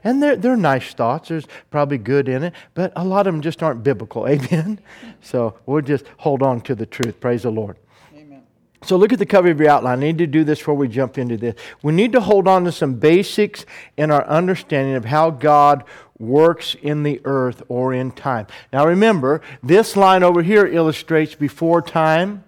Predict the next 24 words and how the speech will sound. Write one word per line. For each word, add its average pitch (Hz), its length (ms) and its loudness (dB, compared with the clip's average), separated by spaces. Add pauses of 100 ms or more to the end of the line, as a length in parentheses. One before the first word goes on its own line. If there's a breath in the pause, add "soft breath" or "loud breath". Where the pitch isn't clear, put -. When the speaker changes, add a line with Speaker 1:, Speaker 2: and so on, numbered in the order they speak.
(440 soft breath)
Speaker 1:
and 127 180 -6
this 151 240 -4
line 160 340 2
illustrates 160 500 -4
over 160 240 0
here 170 420 -2 (340 loud breath)
after 156 380 -2
time, 113 440 -6
okay? 151 440 0 (260 loud breath)
And 127 240 -8
so 151 120 -6
eternity 180 640 -2
is 147 120 -2
on 135 200 -2
both 180 260 2
sides. 139 400 0 (260 loud breath)
You 202 360 0
and 214 120 0
I, 139 360 2 (180 loud breath)
we 208 260 0
have 196 320 0
this 165 240 -4
amazing 170 540 -2
problem 123 760 -2